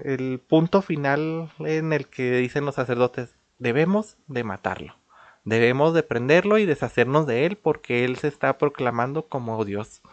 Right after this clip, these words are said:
Es el punto máximo en el que termina por firmar su sentencia.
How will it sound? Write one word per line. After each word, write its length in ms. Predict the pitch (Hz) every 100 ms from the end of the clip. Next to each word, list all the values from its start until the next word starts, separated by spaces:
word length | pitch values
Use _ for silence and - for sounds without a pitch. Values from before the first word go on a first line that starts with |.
| - - - - _ _ _ _
Es 300 | 113 113 -
el 180 | 131 131
punto 500 | - 139 139 139 147
máximo 600 | 143 131 - 147 143 135
en 100 | 123
el 140 | 117
que 240 | - 120 113
termina 580 | 123 - 117 120 131
por 220 | 143 139 127
firmar 420 | 120 117 113 113
su 140 | 151
sentencia. 720 | - 123 - 160 175 196 208